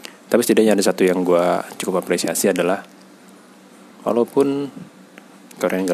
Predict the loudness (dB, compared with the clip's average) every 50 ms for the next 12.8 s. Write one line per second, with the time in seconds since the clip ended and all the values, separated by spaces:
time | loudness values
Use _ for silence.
0 | 0 0 2 2 2 2 0 -4 -8 -10 -8 -6 -4 -4 -4 -6 -8 -12 -16 -20
1 | -20 -20 -20 -20 -20 -20 -20 -20 -8 -4 -4 -2 -2 0 -2 0 0 -2 -4 -4
2 | -4 -4 -2 -2 -2 -2 -4 -6 -6 -6 -4 -4 -2 0 -2 -2 -4 -6 -6 -4
3 | -4 -2 -2 -4 -4 -4 -6 -4 -4 -2 -2 -2 0 0 -2 -2 -4 -8 -20 -20
4 | -20 -20 -20 -20 -20 -20 -20 -20 -20 -20 -20 -20 -10 -4 0 2 2 4 4 2
5 | 0 0 0 0 0 0 0 -4 -6 -6 -4 -4 -4 -4 -4 -2 -2 -2 0 0
6 | 0 0 -2 -2 -4 -6 -4 -4 -4 -6 -6 -6 -6 -4 -2 -2 -2 0 0 0
7 | 0 0 0 -2 -2 -2 -4 -4 -10 -14 -20 -20 -20 -20 -20 -20 -20 -20 -18 -20
8 | -20 -20 -20 -20 -20 -20 -20 -20 -20 -20 -20 -20 -20 -20 -20 -20 -18 -4 0 4
9 | 4 6 6 6 6 4 4 4 4 4 4 2 0 0 -2 -2 -2 -2 -4 -2
10 | -4 -4 -4 -4 -6 -4 -4 -4 -2 -2 -2 -2 -2 -4 -10 -10 -10 -4 0 2
11 | 2 2 2 0 -2 -2 -4 -6 -6 -6 -4 -2 -2 0 0 0 -2 -2 0 2
12 | 2 4 4 4 2 2 2 2 2 2 2 4 4 4 2